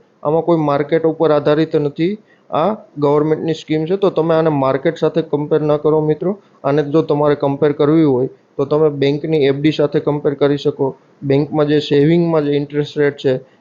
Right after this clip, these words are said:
એમની સાથે કમ્પેર કરી શકો. તો તેમના ઓલામાં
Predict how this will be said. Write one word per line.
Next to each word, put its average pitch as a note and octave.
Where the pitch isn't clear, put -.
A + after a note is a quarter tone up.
એમની D3
સાથે D3+
કમ્પેર C#3+
કરી C#3+
શકો. D3
તો F#3
તેમના F3+
ઓલામાં E3+